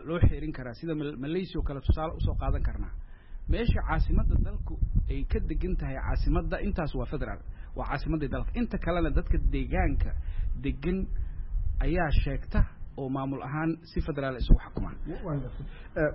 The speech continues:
Speaker 2: gobolka Banaadir, eh, walow madaxweynuhu magacaabay guddoomiye ku-xigeenno,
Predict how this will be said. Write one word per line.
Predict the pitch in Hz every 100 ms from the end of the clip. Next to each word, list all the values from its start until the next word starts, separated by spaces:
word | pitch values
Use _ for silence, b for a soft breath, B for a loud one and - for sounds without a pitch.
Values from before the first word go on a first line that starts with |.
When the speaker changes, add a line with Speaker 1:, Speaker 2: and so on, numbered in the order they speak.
| 190
Speaker 2:
gobolka | 220 208 175
Banaadir, | 147 156 160 143 127 120 -
eh, | 123 - -
walow | 165 160
madaxweynuhu | 147 147 - 175 170 147
magacaabay | 143 131 131 143
guddoomiye | 135 139 127 131
ku-xigeenno, | 131 131 131 127 131